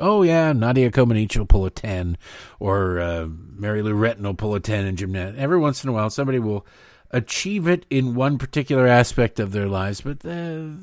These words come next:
that's not their life. It's not human nature to be perfect. Perfection is not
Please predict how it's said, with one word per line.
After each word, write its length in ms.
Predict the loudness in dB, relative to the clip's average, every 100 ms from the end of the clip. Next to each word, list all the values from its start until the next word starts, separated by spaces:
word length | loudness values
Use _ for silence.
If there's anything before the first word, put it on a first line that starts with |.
| -10
that's 320 | -6 -6 -4 0
not 340 | 2 2 2
their 180 | 2 4
life. 540 | 6 4 2 -2 -20 -20 _ _ _ _ _ _ _ _ _ _
It's 220 | -12 0
not 220 | 0 0
human 420 | 0 0 2 2
nature 600 | 4 4 2 -2 -4 -6 -14 _ _ _ _ _ -6
to 80 | -2
be 160 | -2
perfect. 600 | -2 -4 -4 -6 -16 -10
Perfection 640 | -6 -6 -2 -2 -2 -6 -4
is 160 | -6
not 400 | -4 -4 -4 -10